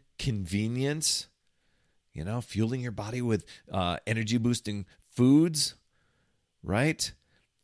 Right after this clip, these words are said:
Kicking resistance to the curb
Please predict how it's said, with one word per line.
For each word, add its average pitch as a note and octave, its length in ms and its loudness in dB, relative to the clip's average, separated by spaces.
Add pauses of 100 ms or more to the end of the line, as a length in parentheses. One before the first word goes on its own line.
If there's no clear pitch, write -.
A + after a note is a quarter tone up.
(720)
Kicking C3 360 0
resistance G#2+ 720 0
to A2 100 -4
the D#2+ 120 -2
curb A2 580 -4